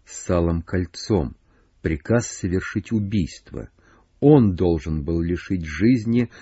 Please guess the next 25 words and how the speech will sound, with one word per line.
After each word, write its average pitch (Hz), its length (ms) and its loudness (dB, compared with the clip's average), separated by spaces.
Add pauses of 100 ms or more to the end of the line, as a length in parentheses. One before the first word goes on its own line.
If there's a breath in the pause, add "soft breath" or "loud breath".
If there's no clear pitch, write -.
самого 120 640 2
близкого 113 640 -2
друга. 107 640 0 (260 soft breath)
За 87 360 4
неповиновение 123 1160 4
товарищи 110 880 2 (220 soft breath)
наказали 85 640 0
бы 95 200 0
его 101 560 2 (200)
и 95 100 0
меня 110 340 0 (100)
тоже. 143 480 0 (360 loud breath)
Дьявольская 113 760 4
лига 117 300 4
мстила 117 600 0
отступникам 120 960 -2 (220 loud breath)
или 104 160 4
тем, 107 380 0
кого 104 280 2
боялась, 98 640 2 (200 loud breath)
наказывая 110 640 6
не 123 140 8
только 175 520 6
их 135 360 -2
самих, 117 640 0